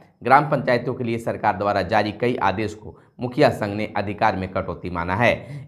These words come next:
ऐसे आदेश की प्रतियों को जलाकर विरोध भी जताया। तो वहीं अतिथि शिक्षकों को नियमित करने की मांग की गई है। उच्च बिहार उच्च, उच्चतर माध्यमिक अतिथि शिक्षक संघ के बैनर तले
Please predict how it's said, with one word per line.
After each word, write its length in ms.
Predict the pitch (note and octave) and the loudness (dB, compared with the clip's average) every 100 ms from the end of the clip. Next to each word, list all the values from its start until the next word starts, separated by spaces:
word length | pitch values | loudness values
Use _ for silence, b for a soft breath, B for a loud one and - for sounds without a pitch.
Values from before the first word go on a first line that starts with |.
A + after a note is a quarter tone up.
| - | -4
ऐसे 240 | C#3+ E3+ | 0 4
आदेश 340 | C3 A#2+ B2+ B2+ | 4 4 0 -4
की 120 | A#2 | -6
प्रतियों 400 | - G2 A2 A2 | -4 -6 -6 -8
को 180 | A2 F#2+ | -6 -4
जलाकर 800 | G2 G2+ F#2+ G2 F2+ D2 - - | 0 2 0 0 -4 -6 -16 -12
विरोध 380 | F2 G#2 G2 F#2 | -6 -2 -2 -4
भी 380 | E2 F#2 D#2+ - _ - | -6 -8 -8 -12 _ -10
जताया। 680 | - G2 F2 F2+ G2+ - - B B B B B - | -4 -2 2 4 4 2 -10 B B B B B -6
तो 60 | |
वहीं 500 | C3 D#3 G3+ - - - - | 0 2 2 0 -6 -6 -4
अतिथि 420 | A#2+ D3 D3 F#3 | -2 -2 -2 -6
शिक्षकों 440 | D3+ B2+ C3+ D#3+ | -6 -8 -2 -2
को 140 | D3 C#3+ | 2 2
नियमित 400 | A#2+ C#3+ C#3+ B2 | 2 2 0 0
करने 240 | A2+ A2+ | 2 0
की 140 | - | -2
मांग 300 | G2+ G2 G2 F#2+ - - _ | 0 0 0 -4 -12 -20 _
की 100 | F#2 | -4
गई 200 | F2+ F2+ | -2 0
है। 320 | G#2+ F2 - C3 | 2 0 0 -6
उच्च 260 | C#3 - | -6 -4
बिहार 340 | D3+ A#2 A#2+ A#2 | 2 6 6 4
उच्च, 640 | C3 B2+ - B2 A#2+ A#2 | -2 -6 0 2 2 0
उच्चतर 340 | B2 - D#3+ | -6 -2 0
माध्यमिक 460 | B2 A2 A2 A#2+ A#2 | 2 0 0 -4 -4
अतिथि 320 | A2 B2+ C3+ | -6 -4 -6
शिक्षक 340 | C3 G2 A2 - | -6 -6 -6 -4
संघ 260 | G#2+ G#2 | -6 -4
के 80 | G#2 | -2
बैनर 240 | F#2 B2 | 2 2
तले 280 | D3 D3 D3 | 2 2 0